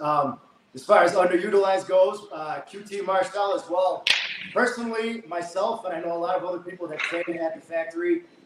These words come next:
we've all seen and know what Q T's capable of, and he might be one of the best unrecognized wrestlers on earth.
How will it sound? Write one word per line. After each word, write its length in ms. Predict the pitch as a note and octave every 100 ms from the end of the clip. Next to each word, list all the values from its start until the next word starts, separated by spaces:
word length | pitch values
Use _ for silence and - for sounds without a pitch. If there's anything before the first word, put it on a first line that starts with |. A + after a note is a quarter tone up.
| -
we've 180 | D#3+ E3
all 180 | D#3+ F3 - -
seen 240 | E3+ F3
and 160 | D3 C#3+
know 140 | D3+
what 280 | D#3 D#3 -
Q 120 | E3
T's 260 | - E3 E3
capable 600 | D3 D#3+ E3 D#3+ E3+ E3+
of, 120 | F3
and 120 | C3+ B2+
he 80 |
might 260 | D3+ D#3+ D#3+
be 180 | D#3 D3+ - - - -
one 160 | C#3+ D#3+
of 100 | D#3
the 80 |
best 360 | - E3 D#3+ -
unrecognized 720 | D#3 D#3+ D#3 - C#3 C#3+ C#3
wrestlers 420 | D3 C#3+ C3+ C3 A#2+
on 180 | A2
earth. 280 | A2+ G#2 -